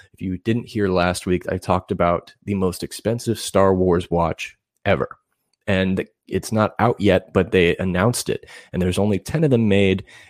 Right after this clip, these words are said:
and it's about one hundred and fifty thousand dollars. And if you wanna find out why,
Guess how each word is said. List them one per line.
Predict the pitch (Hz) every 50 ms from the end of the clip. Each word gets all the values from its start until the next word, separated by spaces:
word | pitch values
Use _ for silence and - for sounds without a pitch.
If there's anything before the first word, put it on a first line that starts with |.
| _ -
and | 98 95
it's | 95 92 -
about | 95 90 90 90 87 - -
one | 95 101 101
hundred | 104 117 113 101
and | 85 85 -
fifty | - 101 98 - - 92 87
thousand | - _ - 87 82 87 87 - 85 80 78
dollars. | - 78 60 60 50 - - - - -
And | - 101
if | 98 -
you | 110
wanna | 113 110 101
find | - 104 104 101 95
out | 87 85 -
why, | 87 101 117 120 95 87 82 85